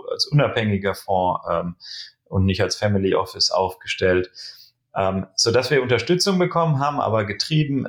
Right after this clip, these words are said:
äh, von, äh, von uns Gründern. Und ich glaube, es ist, ähm, sehr, sehr wichtig, äh, dass nicht die Firmen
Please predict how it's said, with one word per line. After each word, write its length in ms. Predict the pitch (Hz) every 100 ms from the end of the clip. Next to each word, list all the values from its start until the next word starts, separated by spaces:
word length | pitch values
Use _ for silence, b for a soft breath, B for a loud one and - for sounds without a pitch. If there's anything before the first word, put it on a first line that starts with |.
| -
äh, 240 | 104 101
von, 540 | 101 113 107 104 101 -
äh, 320 | 95 92 95 -
von 340 | - 104 98
uns 300 | 95 98 -
Gründern. 600 | - 139 165 170 175 160 _ _ _ _ _ _ - -
Und 120 | 117
ich 120 | 104
glaube, 320 | 117 139 147
es 240 | 127 113 -
ist, 320 | 110 - -
ähm, 560 | 113 110 107 107 107 104 B
sehr, 200 | - 127
sehr 240 | 135 151 117
wichtig, 580 | 127 - 135 131 131 -
äh, 240 | 107 104
dass 240 | 101 107 -
nicht 240 | 123 -
die 100 | 110
Firmen 540 | 104 131 135 131 123